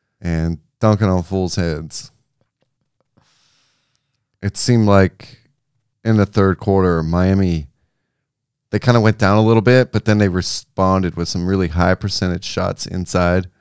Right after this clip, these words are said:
was like Jimmy Butler and Bam just getting inside the paint. Jimmy Butler getting steals. Both of those guys played really well in the third quarter. Jimmy Butler went five of eleven, played the whole third quarter,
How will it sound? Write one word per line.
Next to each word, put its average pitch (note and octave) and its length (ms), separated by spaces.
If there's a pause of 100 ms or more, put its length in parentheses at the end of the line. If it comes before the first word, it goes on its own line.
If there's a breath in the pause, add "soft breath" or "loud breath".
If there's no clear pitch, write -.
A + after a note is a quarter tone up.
(300)
was - 120
like - 140
Jimmy G2+ 240
Butler F2+ 360
and D#2+ 160
Bam E2 340
just - 220
getting E2 220
inside D2+ 360
the - 60
paint. E2+ 380 (560)
Jimmy G#2+ 220
Butler F2+ 280
getting E2 240
steals. F#2 800 (1120)
Both B2 220
of C3 60
those A2+ 160
guys F#2+ 180
played F#2 180
really G2 460
well E2 320
in E2 60
the D#2 80
third E2 280
quarter. D#2+ 500 (1000)
Jimmy A#2 240
Butler F#2+ 260
went F2 160
five F2 320
of D#2 120
eleven, D#2+ 520 (760)
played A2 180
the F2 60
whole F#2+ 340
third E2+ 260
quarter, E2+ 460